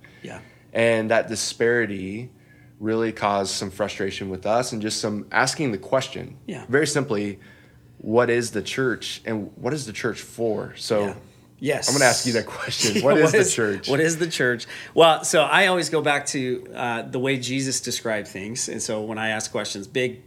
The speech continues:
Speaker 1: philosophical questions, like, "What is the essence of the church?"
Speaker 2: Mm-hmm.
Speaker 1: I go back to the word church that Jesus <laughs> used, which was ekklesia. In his language, in Koine Greek,
Speaker 2: Mm-hmm.
Speaker 1: the word was ekklesia, which means the called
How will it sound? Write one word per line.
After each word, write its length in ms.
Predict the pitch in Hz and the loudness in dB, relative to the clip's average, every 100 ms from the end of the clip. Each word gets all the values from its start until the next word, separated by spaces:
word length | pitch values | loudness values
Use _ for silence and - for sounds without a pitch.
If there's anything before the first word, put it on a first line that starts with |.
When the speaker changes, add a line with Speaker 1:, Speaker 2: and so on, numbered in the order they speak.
| - | -4
Speaker 1:
philosophical 640 | 131 113 120 110 - 107 | -2 0 0 -2 -4 -12
questions, 540 | 101 95 92 95 113 110 | -10 -10 -8 -8 -6 -4
like, 200 | 104 107 | -4 -4
"What 280 | 117 120 - | -4 -4 -4
is 200 | 113 95 | -8 -6
the 120 | 117 | -6
essence 340 | 107 - 101 | -4 -6 -6
of 120 | 95 | -8
the 80 | 101 | -10
church?" 420 | - 101 120 - | -10 -8 -8 -10
Speaker 2:
Mm-hmm. 200 | - 101 95 - | -12 -16 -16 0
Speaker 1:
I 100 | 117 | 0
go 120 | 120 | 2
back 220 | 113 117 | 0 -2
to 100 | - | -2
the 120 | 117 117 | -2 -2
word 340 | 139 175 131 | 2 2 0
church 460 | - 101 - - - | -4 -6 -6 -8 -2
that 160 | 117 | -2
Jesus 400 | 131 160 147 143 | 0 0 2 2
<laughs> 160 | 220 220 | 6 6
used, 260 | 151 131 - - - | 4 0 -8 -14 -2
which 220 | 151 147 | -2 2
was 180 | 139 120 - | 0 0 -2
ekklesia. 600 | 156 143 123 - 123 98 | -2 0 0 0 0 -2
In 80 | 110 | -4
his 220 | 131 131 | -2 0
language, 420 | 135 123 127 113 | 2 0 0 -4
in 60 | 117 | -6
Koine 420 | - 127 127 120 | -2 0 0 -2
Greek, 420 | 120 123 123 - - | -2 -2 -2 -6 -10
Speaker 2:
Mm-hmm. 240 | 101 98 | -6 -2
Speaker 1:
the 100 | 95 | -2
word 300 | 113 110 113 | -2 -2 -2
was 200 | 110 107 | -2 -4
ekklesia, 760 | - 143 - 135 - 139 120 101 | -4 -4 0 0 2 2 0 -2
which 180 | 104 | -6
means 240 | 127 117 107 | -4 -4 -4
the 80 | 110 | -8
called 520 | - - 135 135 | -6 2 4 4